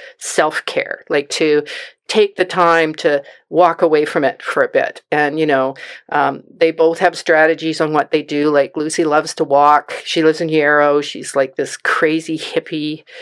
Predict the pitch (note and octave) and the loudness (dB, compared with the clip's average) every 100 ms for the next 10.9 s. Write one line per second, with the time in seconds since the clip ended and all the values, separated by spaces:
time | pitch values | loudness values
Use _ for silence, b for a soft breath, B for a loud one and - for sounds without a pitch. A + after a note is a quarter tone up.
0 | B - - D3+ - - F3 D#3+ D#3+ D#3+ | B -12 -10 -8 -10 -2 0 0 0 -2
1 | D3+ D#3+ - D3 - - D#3+ D#3+ D#3+ E3 | 0 -2 -4 -10 -10 -10 -2 4 4 4
2 | F#3 F3+ F3+ - - D#3+ D#3+ D#3 - E3+ | 2 0 0 -2 2 4 4 0 -2 -2
3 | D#3+ D3 - D#3+ D3 - D3 C3+ C3 C3 | -2 -6 -4 -2 -2 -2 -4 -4 -6 -6
4 | C3+ C3 B2+ C3+ B B B F#3+ - A3 | -4 -2 -4 -6 B B B -2 -2 -2
5 | - B3+ - - - A#3+ A#3 F#3+ E3+ F3 | -2 -4 -4 -6 0 2 2 2 -2 -4
6 | F3 E3 E3 F3 - A3+ E3 D3 D#3+ E3 | -2 0 2 0 -2 -2 2 4 6 6
7 | E3 - - E3+ - F3 E3 E3 D#3+ E3 | 4 0 -10 -8 -6 -4 -2 0 0 0
8 | E3 D#3+ D3+ D#3+ - E3 D#3 D#3 D3+ C#3+ | 0 -2 -2 -2 0 2 4 2 0 -4
9 | - B B B F#3 E3+ D#3 D#3+ D3+ D3+ | -14 B B B 0 2 4 2 2 -4
10 | B B B - D#3 D3 C#3+ C#3+ | B B B -6 -2 -2 -2 -6